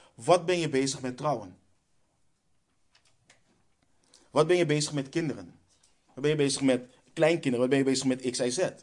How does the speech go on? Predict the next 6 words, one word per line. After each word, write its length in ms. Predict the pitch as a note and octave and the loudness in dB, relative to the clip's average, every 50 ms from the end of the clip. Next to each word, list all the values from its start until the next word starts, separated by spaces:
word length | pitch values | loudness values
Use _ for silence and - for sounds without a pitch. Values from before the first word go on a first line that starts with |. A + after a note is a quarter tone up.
| _ _ _ _ _ _ _ _ _ _ _ _ _ _ _ _ _ _ _ _ _ _ _ _ _ _ _ _ _ _ _ _ _ _ _ _ _ _ | _ _ _ _ _ _ _ _ _ _ _ _ _ _ _ _ _ _ _ _ _ _ _ _ _ _ _ _ _ _ _ _ _ _ _ _ _ _
En 200 | _ D3 C#3+ C#3 | _ -8 -8 0
Paulus 460 | - F3 F3+ G#3 A3+ A#3 A3+ - - | 4 4 4 6 4 2 0 -2 -4
noemt 220 | D#3 F3 F#3 F3+ D#3+ | -4 -4 -2 -2 -2
deze 260 | D#3 D#3 D#3 D#3 C#3 | -2 -2 -2 -2 -4
mensen 380 | B2+ A#2+ B2 - D3+ D3 C#3+ - - | -4 -4 -6 -6 -8 -10 -10 -12 -14
leugenaars. 760 | B2+ C#3+ F#3+ G#3+ G#3+ - C#3+ A#2+ F#2 E2+ - - - - | -10 -6 -6 -6 -6 -6 -8 -10 -10 -12 -14 -16 -16 -18